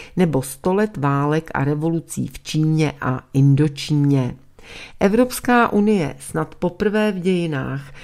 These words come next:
zavádí plnokrevný, přeregulovaný socialismus v podmínkách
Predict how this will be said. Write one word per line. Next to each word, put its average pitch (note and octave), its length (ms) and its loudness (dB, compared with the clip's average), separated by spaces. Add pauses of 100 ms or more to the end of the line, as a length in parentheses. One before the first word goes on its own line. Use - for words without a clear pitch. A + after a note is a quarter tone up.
(200)
zavádí F3 800 0 (140)
plnokrevný, A3 1080 2
přeregulovaný F#3 1300 0
socialismus E3+ 1080 -2 (300)
v - 140 -18
podmínkách G3 760 4